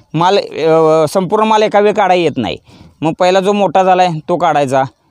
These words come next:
असं करत परत दुसरा स्टेज, परत तिसरी स्टेज, असे तीन ते चार वेळा तुम्हाला ह्या पिकाचं हार्वेस्टिंग करावं लागतं. मग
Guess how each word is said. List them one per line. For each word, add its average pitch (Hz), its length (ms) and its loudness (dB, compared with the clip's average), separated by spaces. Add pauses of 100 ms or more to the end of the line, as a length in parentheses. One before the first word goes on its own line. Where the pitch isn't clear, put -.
(160)
असं 160 220 -2
करत 180 180 0
परत 185 180 -2
दुसरा 170 320 -2
स्टेज, 143 340 -4 (180)
परत 170 120 -4 (100)
तिसरी 180 300 -4
स्टेज, 135 300 -4 (380)
असे 151 160 -4 (120)
तीन 208 200 0
ते 214 80 0
चार 196 220 2
वेळा 185 140 2
तुम्हाला 175 320 0 (400)
ह्या 156 160 -2
पिकाचं 170 360 -2
हार्वेस्टिंग 151 520 -2
करावं 110 280 -2
लागतं. 98 260 -6 (500)
मग 214 160 0